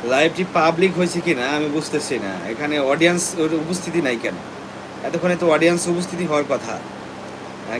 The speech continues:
কেন হচ্ছে না আমি আসলে বুঝতেছি না। তো যাই হোক, লাইভটি কেটে দিব এখন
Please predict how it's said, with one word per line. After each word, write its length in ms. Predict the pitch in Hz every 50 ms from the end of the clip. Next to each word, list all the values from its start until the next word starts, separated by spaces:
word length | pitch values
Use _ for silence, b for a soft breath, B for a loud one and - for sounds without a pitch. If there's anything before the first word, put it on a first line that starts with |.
| 117 -
কেন 160 | 156 151 165
হচ্ছে 380 | 180 180 175 165 - - 175
না 80 | 143 123
আমি 180 | 117 120 127 139
আসলে 240 | 135 - 151 147
বুঝতেছি 440 | 123 143 156 - - 147 - - 143
না। 100 | 113 107 120 156 180 - - - - - - - - - - - - - - - -
তো 120 | - 127
যাই 180 | 120 131 143 151
হোক, 120 | 165 170 170 -
লাইভটি 320 | 139 139 147 151 151 165 156
কেটে 180 | 165 175 170 180
দিব 200 | 165 139 123 120
এখন 260 | 113 110 107 101 101